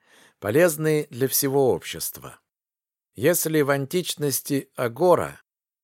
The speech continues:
рыночная площадь, была только в центре города, то теперь такой площадкой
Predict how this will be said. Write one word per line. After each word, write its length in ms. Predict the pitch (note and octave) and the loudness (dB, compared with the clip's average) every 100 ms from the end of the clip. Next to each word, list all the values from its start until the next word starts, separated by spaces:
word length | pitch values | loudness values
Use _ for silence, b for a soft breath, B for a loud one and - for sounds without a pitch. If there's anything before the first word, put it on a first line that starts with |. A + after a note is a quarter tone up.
| _ | _
рыночная 680 | A#2 F#3 E3+ C#3 - D3 D3 | 2 2 2 -4 -4 -2 -4
площадь, 840 | - D#3+ F#3 - - D#3 - - - | -2 0 0 -2 -2 -4 -4 -10 -4
была 280 | C3+ F3 | 0 0
только 380 | F3+ F#3 E3+ - | 0 0 -2 -2
в 40 | D#3 | -2
центре 440 | - F3 D#3+ D#3 | 0 0 0 -4
города, 640 | D3 G3 E3+ F2 C#2+ C2+ _ _ _ _ _ - | 2 4 4 2 -6 -12 _ _ _ _ _ -14
то 100 | E2+ | -8
теперь 420 | F2+ A#2 E3 E3 | -4 0 0 2
такой 400 | - A2 E3 E3+ | -4 0 0 0
площадкой 880 | C3 B2+ - D#3+ E3+ - D#2 C2 | 0 0 0 -2 -2 -4 -10 -10